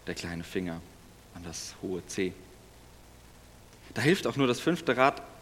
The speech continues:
am Wagen, wenn eins der anderen schlapp macht. Da, am vermeintlichen Ende, wo nichts mehr kommt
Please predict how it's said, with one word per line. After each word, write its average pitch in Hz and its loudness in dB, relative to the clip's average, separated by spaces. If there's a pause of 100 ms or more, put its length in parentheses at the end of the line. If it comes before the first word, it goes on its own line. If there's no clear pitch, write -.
(200)
am 127 -4
Wagen, 135 0
wenn 95 2 (360)
eins 90 -2
der 95 2
anderen 87 -4
schlapp - -8
macht. 85 -8 (2500)
Da, 123 -4 (180)
am 110 0
vermeintlichen 147 0
Ende, 117 -2 (540)
wo 113 -2
nichts 190 -2
mehr 156 2
kommt 135 0